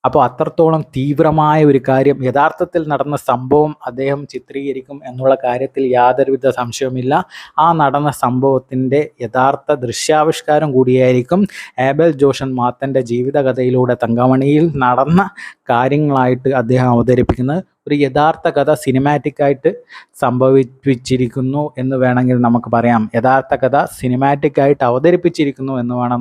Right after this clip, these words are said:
നമുക്ക് പറയാം. മാർച്ച് ഏഴാം തീയതി ചിത്രം റിലീസാണ്. എന്തായാലും ദിലീപിൻ്റെ ഒരു ഗംഭീര ഹിറ്റായിട്ട് ചിത്രം മാറട്ടെ എന്ന്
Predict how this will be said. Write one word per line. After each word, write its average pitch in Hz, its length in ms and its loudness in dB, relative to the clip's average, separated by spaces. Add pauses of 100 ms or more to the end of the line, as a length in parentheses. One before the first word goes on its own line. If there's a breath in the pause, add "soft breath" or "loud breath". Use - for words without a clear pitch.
നമുക്ക് 120 320 2
പറയാം. 151 260 2 (360 soft breath)
മാർച്ച് 135 380 0
ഏഴാം 131 260 0
തീയതി 127 260 -2
ചിത്രം 127 340 -2
റിലീസാണ്. 127 520 0 (320)
എന്തായാലും 160 440 0
ദിലീപിൻ്റെ 151 480 2
ഒരു 139 180 -4
ഗംഭീര 147 420 0
ഹിറ്റായിട്ട് 135 560 -2
ചിത്രം 127 380 -2
മാറട്ടെ 120 460 0
എന്ന് 135 140 0